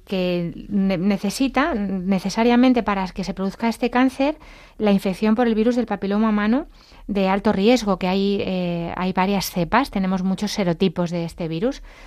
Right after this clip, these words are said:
Ahora hablará Puri de ellos, ¿no? Sobre todo el dieciséis y el dieciocho son los responsables del setenta y cinco por ciento de los cánceres de cervix.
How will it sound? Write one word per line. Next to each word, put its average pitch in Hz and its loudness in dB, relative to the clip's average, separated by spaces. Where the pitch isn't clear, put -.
Ahora 185 0
hablará 175 -2
Puri 175 -6
de 165 -4
ellos, 170 -4
¿no? 277 0
Sobre 185 -2
todo 202 0
el 202 -2
dieciséis 196 -2
y 240 0
el 220 2
dieciocho 247 2
son 220 2
los 220 4
responsables 220 0
del 196 0
setenta 185 0
y 180 0
cinco 214 2
por 185 0
ciento 185 -2
de 180 -2
los 175 -4
cánceres 175 -6
de 165 -8
cervix. 185 -6